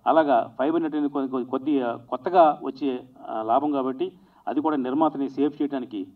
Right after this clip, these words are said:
ఉపయోగపడుతుంది. ఈ సినిమా కూడా దాంట్లో నేను మాట్లాడి చేయించి పెట్టగలను. అలాగే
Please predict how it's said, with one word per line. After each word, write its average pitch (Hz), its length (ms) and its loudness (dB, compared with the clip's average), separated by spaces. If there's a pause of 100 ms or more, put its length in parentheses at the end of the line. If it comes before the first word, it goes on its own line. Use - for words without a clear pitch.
ఉపయోగపడుతుంది. 135 640 -6 (380)
ఈ 147 100 0
సినిమా 156 240 0
కూడా 139 180 -2
దాంట్లో 135 280 0
నేను 127 200 -2
మాట్లాడి 123 440 -4
చేయించి 123 180 -2
పెట్టగలను. 123 440 -4 (540)
అలాగే 151 500 4